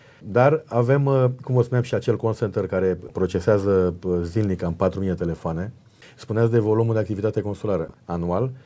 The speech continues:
Prin toate sistemele informatice procesăm aproape un milion de servicii consulare și încă o sumă similară pe componenta de comunicare. Deci, uh, volumul și fluxul de servicii consulare și de solicitări prin aceste sisteme este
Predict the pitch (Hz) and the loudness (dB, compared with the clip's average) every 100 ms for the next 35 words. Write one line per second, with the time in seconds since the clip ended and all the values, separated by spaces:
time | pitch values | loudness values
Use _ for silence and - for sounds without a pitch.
0 | - _ - 113 95 117 117 127 131 127 | -20 _ -8 -6 0 2 4 2 2 0
1 | 113 101 98 101 - 123 123 104 104 101 | 0 -2 -4 -6 0 0 0 -4 -4 -4
2 | 120 113 104 _ _ _ - 87 110 110 | -2 -4 -8 _ _ _ -8 -2 0 0
3 | 101 107 123 107 107 101 95 87 85 82 | -2 0 0 -2 -6 -8 -8 -6 -6 -4
4 | 117 127 _ _ _ _ _ - - 127 | -6 -10 _ _ _ _ _ -16 -4 -2
5 | 131 127 117 120 117 117 107 98 - 113 | -2 -4 -4 -2 2 4 4 2 -2 -2
6 | 107 95 - 101 98 110 113 117 113 - | 0 -2 -4 -6 -2 0 4 4 2 -2
7 | _ _ - - 110 110 104 98 92 104 | _ _ -14 0 4 4 4 -2 0 0
8 | 101 92 92 87 87 82 73 65 76 92 | 2 0 -2 -4 -4 -4 -4 -6 -6 -6
9 | 90 - 101 95 85 92 110 120 104 - | -6 -6 -4 -2 0 2 4 4 0 -4
10 | 95 90 87 85 71 - 120 131 131 107 | -4 -2 -2 -4 -8 -2 2 2 2 -2
11 | 101 85 85 82 - 92 107 113 98 87 | 0 0 -2 -2 0 0 0 -2 -2 -2
12 | 101 90 90 87 85 - 104 90 113 107 | 0 0 -2 -6 -6 0 0 0 -2 -2
13 | 92 95 95 92 - 107 104 - 92 | -2 -2 -4 -6 -4 -2 -2 0 0